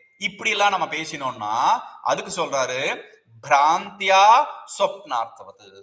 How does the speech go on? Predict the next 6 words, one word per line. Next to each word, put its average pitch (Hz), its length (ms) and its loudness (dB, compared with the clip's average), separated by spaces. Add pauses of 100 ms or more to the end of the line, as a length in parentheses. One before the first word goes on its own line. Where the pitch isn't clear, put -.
(300)
பிராந்தினால 208 800 0
நாம, 151 260 -4
ஜாகிரதி 123 500 -2
சொப்னார்த்தவத்து, 117 760 -14
பிராந்தினால 175 680 -4
நான் 151 300 -6